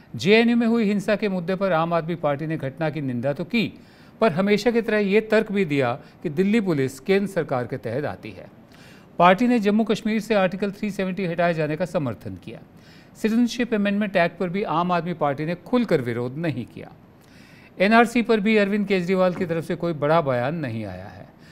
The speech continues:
द हिंदू की एक रिपोर्ट कहती है कि राजनीतिक विश्लेषकों का मानना है कि एनआरसी, सीएए जैसे राष्ट्रीय मुद्दों से हटकर स्थानीय मुद्दों पर चुनाव लड़ना आम आदमी पार्टी को फायदा पहुंचाएगा।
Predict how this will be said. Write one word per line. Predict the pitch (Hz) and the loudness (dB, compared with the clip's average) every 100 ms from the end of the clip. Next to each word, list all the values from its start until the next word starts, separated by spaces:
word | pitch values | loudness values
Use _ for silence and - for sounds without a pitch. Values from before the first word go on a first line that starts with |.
| - - | -20 -8
द | |
हिंदू | 123 165 185 | -2 0 0
की | 214 | 2
एक | 214 185 | 2 2
रिपोर्ट | 196 190 185 | -2 -2 -2
कहती | 190 175 190 | -4 -2 -2
है | 180 | -4
कि | 190 | -2
राजनीतिक | 156 151 160 160 156 | 0 0 -2 -4 -6
विश्लेषकों | 143 - 143 156 156 | -8 -8 -8 -6 -6
का | 143 | -4
मानना | 131 123 123 170 | -4 -4 -2 -2
है | 143 98 - - - | -2 -4 -14 -20 -14
कि | 180 | -8
एनआरसी, | 170 151 170 175 202 220 - - - - - | -4 2 2 2 -4 -8 -10 -20 -20 -12 -6
सीएए | 175 185 170 165 202 226 - - - | -4 -2 -4 0 -2 -2 -12 -14 -2
जैसे | 170 170 | -2 0
राष्ट्रीय | 156 156 - 190 | 0 0 0 -2
मुद्दों | 170 139 170 | -2 -4 -6
से | 160 | -4
हटकर | 135 175 - 117 110 - - - | -2 -2 -4 -6 -8 -20 -20 -20
स्थानीय | - - 180 202 233 233 | -6 2 4 4 2 2
मुद्दों | 202 160 196 | 0 0 -2
पर | 196 196 | -2 -4
चुनाव | - 156 156 170 | -4 0 0 0
लड़ना | 131 135 143 113 104 - - - | 0 -2 -2 -6 -8 -18 -14 0
आम | 160 190 | 2 4
आदमी | 185 180 196 | 2 0 -2
पार्टी | 147 131 139 | -2 -2 -4
को | 180 | -6
फायदा | 156 151 135 | 0 0 0
पहुंचाएगा। | 117 104 - 95 110 - | -4 -8 -12 -14 -14 -18